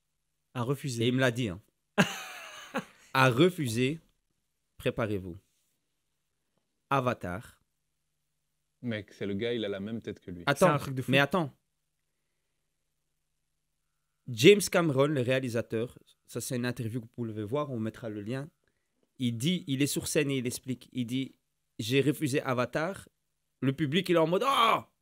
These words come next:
Speaker 2: Il dit, « Non, c'est pas ça le pire. » James Cameron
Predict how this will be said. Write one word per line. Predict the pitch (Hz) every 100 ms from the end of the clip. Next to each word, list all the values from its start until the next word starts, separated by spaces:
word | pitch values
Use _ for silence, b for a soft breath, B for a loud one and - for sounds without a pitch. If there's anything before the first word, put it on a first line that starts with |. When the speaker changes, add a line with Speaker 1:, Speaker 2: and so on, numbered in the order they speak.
| -
Speaker 2:
Il | 139
dit, « | 185
Non, | 240
c'est | 214
pas | 180 160
ça | 208
le | 180
pire. » | 120 104 - _ _ _ _ _ _ _ _
James | 127 107 190 214 -
Cameron | 170 143 139 180